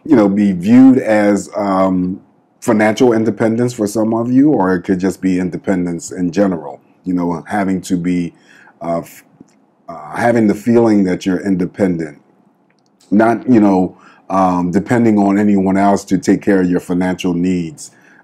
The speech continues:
uh, is what I'm trying to say. All right, so this, uh, Nine of Pentacles here represents you, Virgo, Taurus, and Capricorn. Once again,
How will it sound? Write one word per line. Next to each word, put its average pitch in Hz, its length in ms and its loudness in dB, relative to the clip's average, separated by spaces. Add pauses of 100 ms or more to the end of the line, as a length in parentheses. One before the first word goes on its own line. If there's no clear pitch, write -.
uh, 87 180 -4
is 92 140 -2
what 98 140 4
I'm 92 100 2
trying 87 300 -2
to 82 100 -8
say. 82 320 0
All 104 140 2
right, 123 200 4
so 117 240 2
this, 123 320 0
uh, 117 140 0
Nine 117 240 2
of 113 80 -2
Pentacles 117 320 -2
here 113 100 4
represents 104 540 0
you, 110 160 0
Virgo, 101 400 2
Taurus, 95 380 -2
and 87 80 -8
Capricorn. 113 480 -2
Once 95 180 -4
again, 107 420 -2